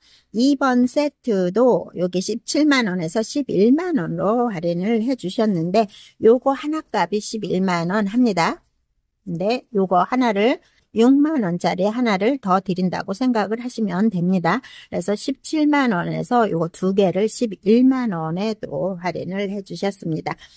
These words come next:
그래서 십팔점오에 십구 센치가 나오고요. 요거는 육, 십육 곱하기 십육으로 되어져 있습니다. 꽤 큼지막합니다. 요런 것도 에오니움 속 대품을 심어놔도 너무너무 멋있겠죠. 이렇게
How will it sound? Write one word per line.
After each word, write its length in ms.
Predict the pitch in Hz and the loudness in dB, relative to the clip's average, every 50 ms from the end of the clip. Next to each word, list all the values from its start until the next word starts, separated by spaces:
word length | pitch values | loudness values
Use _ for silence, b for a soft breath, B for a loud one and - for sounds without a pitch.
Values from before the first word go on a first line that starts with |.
| B B B | B B B
그래서 380 | B - 156 160 - - 233 226 | B -4 -4 0 2 2 2 2
십팔점오에 1300 | 214 - - 254 - - - 277 277 277 262 - - 262 262 233 - - 185 190 185 170 165 180 233 | 2 0 -4 -6 -6 -2 0 2 2 2 0 0 2 2 2 2 2 2 4 4 6 6 4 4 2
십구 420 | 240 - - 262 - _ - 196 196 | 0 -2 -4 -8 -8 _ -4 -4 0
센치가 720 | - 247 277 302 277 - - - 165 - 165 170 185 214 | 2 2 2 2 0 -2 -4 -6 -4 -2 0 0 2 2
나오고요. 640 | 226 170 127 147 160 160 156 - 165 180 202 269 302 - b b b b b b b | 2 0 0 0 0 -2 -2 -2 -2 0 0 0 -2 -4 b b b b b b b
요거는 680 | - 190 196 196 190 196 180 170 170 175 208 254 269 240 - _ - | 0 2 2 2 2 4 4 4 4 4 4 2 2 0 0 _ -6
육, 200 | 185 208 190 - | -6 -4 -6 -6
십육 680 | - - - - 349 339 359 294 190 190 220 233 _ _ | -8 -12 -6 -4 -2 0 2 2 2 2 2 0 _ _
곱하기 560 | - 180 - _ - 175 147 175 180 226 254 | -2 -2 -2 _ -2 -2 -2 0 0 0 -2
십육으로 640 | 240 - 302 302 294 254 185 156 160 175 170 196 226 | -2 -2 -2 0 2 2 2 0 0 0 2 2 2
되어져 340 | 233 - 156 - - - - | 2 0 -2 -4 -4 -4 -6
있습니다. 540 | 180 190 - 190 202 180 175 - - 165 - _ _ _ | -6 -4 -4 -2 -2 -2 -2 -2 -4 -6 -8 _ _ _
꽤 120 | 185 185 | -6 -6
큼지막합니다. 960 | 185 - - 269 269 - 269 262 262 247 - - 247 240 247 233 185 156 190 - B B B B B B B | -6 -2 0 2 2 4 4 2 2 2 0 -2 0 2 2 2 2 0 0 -2 B B B B B B B
요런 400 | 196 196 196 208 226 233 226 220 | 4 6 6 6 6 4 4 2
것도 340 | 170 156 - - 247 269 233 - | 0 -2 -2 0 2 0 2 2
에오니움 580 | 196 226 262 285 294 285 262 196 160 160 170 175 | 2 2 2 2 2 2 2 2 2 0 -4 -4
속 280 | - - 269 262 - _ | -2 -2 -2 -2 -2 _
대품을 500 | - 208 196 - 233 220 208 220 247 233 | -4 -4 -2 0 2 2 4 4 2 2
심어놔도 680 | - - 254 262 247 226 - - - 160 165 170 165 | 2 2 2 4 4 2 2 0 0 0 -2 -2 0
너무너무 460 | 165 170 185 214 220 214 170 147 160 165 | 0 0 2 2 2 2 2 0 0 0
멋있겠죠. 560 | 170 180 - - - - 156 - - - - 143 - _ _ _ _ B B B B B B _ | 0 0 -2 -4 -4 -4 -4 -4 -4 -6 -8 -8 -8 _ _ _ _ B B B B B B _
이렇게 180 | - 175 185 | -4 -2 -2